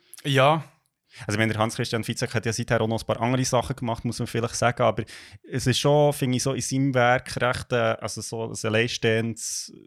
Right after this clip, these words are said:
Speaker 2: Unikum irgendwie.
Speaker 1: Ja, ja.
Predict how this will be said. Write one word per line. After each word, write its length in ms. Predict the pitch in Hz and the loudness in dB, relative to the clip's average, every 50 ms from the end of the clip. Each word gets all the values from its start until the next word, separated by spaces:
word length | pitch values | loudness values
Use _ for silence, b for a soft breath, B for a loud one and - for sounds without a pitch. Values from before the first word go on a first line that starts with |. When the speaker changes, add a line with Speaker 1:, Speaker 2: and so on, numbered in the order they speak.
| - - - - | -20 -20 -18 -10
Speaker 2:
Unikum 720 | - 123 123 123 123 - - - 107 98 95 98 95 95 - | -6 -2 -2 -2 -2 -2 -6 -8 -8 -6 -6 -8 -10 -10 -12
irgendwie. 480 | 139 110 - - 113 101 101 98 95 95 - _ _ _ - | -12 -12 -10 -8 -8 -6 -4 -6 -6 -6 -10 _ _ _ -2
Speaker 1:
Ja, 220 | 139 135 139 - - _ _ _ _ - | 0 0 0 -2 -6 _ _ _ _ -4
ja. 180 | 131 131 - | -2 -2 -4